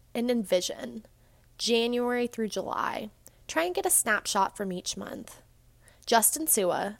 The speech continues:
a mindset coach and the inspiration for this podcast, has a list of ten things he likes to ponder before the start of a new year.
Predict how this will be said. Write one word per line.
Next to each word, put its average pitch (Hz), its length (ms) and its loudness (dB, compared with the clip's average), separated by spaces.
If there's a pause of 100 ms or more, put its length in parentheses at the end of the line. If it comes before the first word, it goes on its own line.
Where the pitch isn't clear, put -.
a 226 80 2
mindset 226 480 2
coach 143 560 -4
and 208 100 -2
the 208 120 0
inspiration 208 500 -2
for 240 100 -4
this 247 200 0
podcast, - 720 -4 (380)
has 240 180 6
a 269 40 6
list 254 300 6
of - 100 -2
ten 311 300 -2
things 190 380 -2
he 226 120 0
likes 196 280 2
to 190 100 -4
ponder 165 400 -4
before 185 320 0
the 170 60 -2
start 170 260 0
of - 80 -6
a 170 60 -6
new 127 160 -8
year. - 400 -8